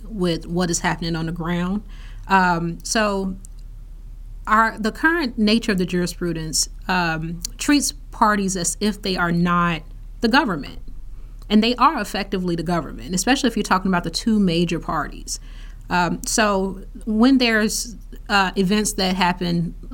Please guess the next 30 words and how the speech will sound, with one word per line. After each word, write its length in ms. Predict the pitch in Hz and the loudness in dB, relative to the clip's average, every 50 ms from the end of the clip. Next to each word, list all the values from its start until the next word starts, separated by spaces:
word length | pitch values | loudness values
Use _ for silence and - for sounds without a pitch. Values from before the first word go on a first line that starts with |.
| 220 - - - - | -14 -14 -12 -4 0
uh, 220 | 196 190 185 180 | 2 4 4 4
like 200 | 180 185 180 180 | 4 2 0 0
those 200 | - 190 185 180 | 2 2 2 2
over 140 | 180 180 165 | 2 2 0
the 80 | 170 165 | -2 -4
past 340 | - 175 165 160 165 - - | -4 -4 -4 -2 -2 -4 -4
week, 220 | 185 - - - | -6 -10 -10 -8
where, 400 | - 180 175 175 175 165 170 170 - - - - - - - - | -6 -6 -4 -4 -4 -4 -6 -6 -8 -10 -14 -14 -14 -8 0 2
um, 200 | 196 190 190 196 | 4 4 4 4
in 100 | 190 196 | 4 4
Iowa, 500 | 185 185 185 185 180 185 180 180 170 - - - 202 - | 4 6 4 4 2 0 0 0 -2 -4 -6 -12 -12 -8
you 160 | - 190 185 180 | -4 -2 0 0
know, 100 | 180 175 | 0 2
we 160 | 170 185 190 | 2 2 4
didn't 240 | 180 190 196 196 190 | 4 4 4 4 4
know 200 | 185 185 185 175 | 4 4 2 2
who 520 | 175 190 196 185 175 170 170 165 156 - - - | 2 2 4 4 4 4 4 2 0 -4 -6 -2
won 500 | 175 180 190 190 190 190 190 185 180 180 | 2 2 4 4 6 6 4 4 4 4
and 260 | 175 165 165 170 170 - - - - - | 2 2 0 -2 -4 -6 -8 -14 -8 -2
the 100 | - 190 | 2 4
media 320 | 196 190 196 190 202 190 | 6 6 6 6 6 6
narrative 600 | 185 185 180 185 180 185 185 - 180 175 180 175 175 | 6 4 4 4 4 2 2 2 2 2 0 0 0
kinda 220 | - 185 170 180 | 0 0 2 2
got 160 | 170 170 170 | 2 2 4
out 120 | 170 170 170 | 4 4 2
of 60 | 165 | 2
control, 520 | 170 185 170 - - 170 165 165 170 170 - - - - - - | 0 0 -2 0 0 -2 0 0 -2 -2 -4 -8 -14 -14 -8 -4
it's 120 | 214 - | 0 2
actually 420 | - 320 359 - - 311 269 254 226 | 2 2 2 0 0 2 2 2 2
not 460 | 180 196 208 214 220 233 262 262 - | 2 4 4 6 6 6 4 2 0